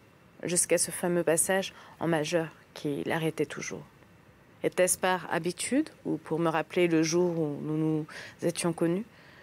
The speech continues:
Tout ce que je sais, c'est qu'avec cette mélodie, les souvenirs me revinrent. Et m'approchant d'elle, je lui pris la tête entre mes mains et l'embrassai. « Vous me pardonnez ? » lui dis-je. «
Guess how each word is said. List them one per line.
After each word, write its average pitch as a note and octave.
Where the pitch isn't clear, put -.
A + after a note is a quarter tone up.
Tout -
ce -
que G3
je F3+
sais, G#3+
c'est E3+
qu'avec E3+
cette -
mélodie, E3+
les F#3+
souvenirs F3
me E3+
revinrent. D#3
Et D#3+
m'approchant E3+
d'elle, G3
je F3
lui E3
pris -
la F3
tête F3+
entre E3+
mes E3
mains F3
et E3+
l'embrassai. « E3+
Vous F#3
me F3
pardonnez ? » E3
lui D#3+
dis-je. « D3